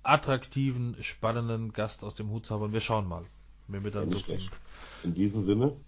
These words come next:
Speaker 1: Bahn, vielen Dank. Und was war das jetzt für was Militärisches?
Speaker 2: Bitte.
Speaker 1: Ja.
Speaker 2: Salutieren.
Speaker 1: Ich, äh, habe, äh,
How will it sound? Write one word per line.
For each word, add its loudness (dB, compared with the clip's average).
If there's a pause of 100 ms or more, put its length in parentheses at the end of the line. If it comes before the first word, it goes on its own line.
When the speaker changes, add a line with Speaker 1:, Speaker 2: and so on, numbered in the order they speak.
(580)
Speaker 1:
Bahn, 8
vielen 2
Dank. 6 (100)
Und -12
was -10
war -12 (140)
das -8
jetzt -8
für -8
was -10
Militärisches? -2 (680)
Speaker 2:
Bitte. 0 (340)
Speaker 1:
Ja. -6
Speaker 2:
Salutieren. 0 (420)
Speaker 1:
Ich, -6
äh, -6
habe, -4 (140)
äh, -10